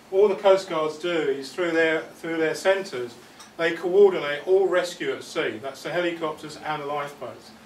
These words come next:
If you get a problem at sea and you do a mayday, or even on shore and you do a nine nine nine ask to the Coast Guard, they will contact the R N L I operation officer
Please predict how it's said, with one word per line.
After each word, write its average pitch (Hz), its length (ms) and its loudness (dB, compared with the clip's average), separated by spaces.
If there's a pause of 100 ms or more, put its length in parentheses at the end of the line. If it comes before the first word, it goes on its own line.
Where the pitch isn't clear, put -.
(520)
If 156 160 -10
you 208 140 0
get 208 180 4
a - 40 -10
problem 180 300 0
at 139 100 -6
sea 165 300 -2
and 151 100 -4
you 147 80 -10
do 151 140 -4
a 143 80 -4
mayday, 160 500 2
or 156 140 2
even 175 200 0
on 160 140 -4
shore 180 380 2
and 139 80 -6
you 139 120 -8
do 147 140 -4
a 143 80 -4
nine 147 280 -4
nine 147 240 -6
nine 147 240 -2
ask 131 300 -6
to 127 60 -10
the 123 60 -6
Coast 156 360 -6
Guard, 120 300 -4 (460)
they 180 160 6
will 202 160 6
contact 202 600 0
the 160 80 -2
R 156 160 2
N 147 140 -4
L 147 40 -4
I 147 160 0
operation 156 640 -2
officer 127 520 -8